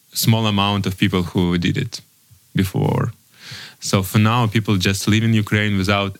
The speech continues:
any, uh, documents like, uh, certification of, uh, covid vaccination, because, uh, Europe are open for it. And, um, we can see here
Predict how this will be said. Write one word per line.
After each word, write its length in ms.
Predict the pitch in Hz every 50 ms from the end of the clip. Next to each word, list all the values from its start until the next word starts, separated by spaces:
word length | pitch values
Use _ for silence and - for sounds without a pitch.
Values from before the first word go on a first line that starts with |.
| - _
any, 380 | 110 113 113 113 113 113 117 117 - - - - - - -
uh, 60 | -
documents 680 | 104 95 110 107 101 - 110 104 104 107 107 101 -
like, 300 | 95 90 90 92 - -
uh, 280 | 113 113 92 90 90 90
certification 720 | 90 - - - 98 90 113 - 104 98 95 - - 98
of, 220 | 90 87 - -
uh, 260 | 107 104 92 90 87 87 95 101 101 104 104 104 104 - - - 120 117
covid 380 | - - 104 98 110 117 - - - _
vaccination, 760 | - 113 - - 113 110 107 110 110 - - 120 117 120 113 - - - - - -
because, 520 | - - 95 - 104 104 101 - - - -
uh, 140 | 101 95 92
Europe 420 | 92 92 101 101 98 110 113 -
are 80 | 107 98
open 340 | 92 87 87 - - 87 87
for 180 | 87 - -
it. 320 | - - - - 98 - - _ _
And, 240 | 101 98 101 101 -
um, 400 | 104 95 92 92 90 92 95 107 - - _ -
we 100 | 110 104
can 160 | - 120 110
see 240 | 104 - - 110 101
here 440 | 92 104 101 95 95 98 117 135